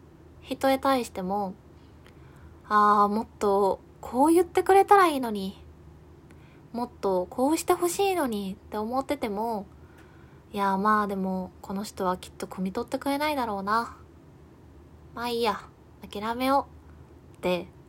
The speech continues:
いう、その、諦め癖、もういいや、まあいいやの諦め癖がかなり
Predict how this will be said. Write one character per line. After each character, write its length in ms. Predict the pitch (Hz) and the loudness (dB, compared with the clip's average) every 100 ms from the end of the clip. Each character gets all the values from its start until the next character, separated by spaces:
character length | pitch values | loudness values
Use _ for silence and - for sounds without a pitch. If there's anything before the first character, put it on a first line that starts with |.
| - | -12
い 40 | 175 | -6
う、 260 | 170 170 | -4 -6
そ 120 | 170 175 | -6 -8
の、 460 | 170 170 170 170 - - - - - - - - - - - - - - | -6 -8 -8 -10 -16 -20 -20 -20 -20 -20 -20 -20 -20 -20 -20 -20 -20 -18
諦 340 | 185 196 202 | -8 -4 -2
め 120 | 196 | -4
癖、 400 | 190 - 180 175 - | -6 -8 -8 -8 -6
も 280 | 202 233 220 | -4 -2 -2
う 60 | 196 | -2
い 180 | 196 | -4
い 20 | 185 | -4
や、 260 | 175 175 - - - - - - - 214 | -4 -4 -10 -20 -20 -20 -20 -20 -10 2
ま 240 | 226 208 | 4 2
あ 40 | - | -2
い 240 | 196 190 | -6 -4
い 20 | |
や 260 | 180 175 - - | -2 -4 -6 -10
の 260 | 202 208 202 - | -6 -4 -4 -6
諦 340 | 208 240 247 | -4 0 0
め 140 | 247 | -2
癖 260 | 233 254 233 | -4 -4 0
が 220 | 233 220 | 2 2
か 220 | - 294 | 0 -4
な 160 | 302 262 | 0 2
り 240 | 214 190 | 2 0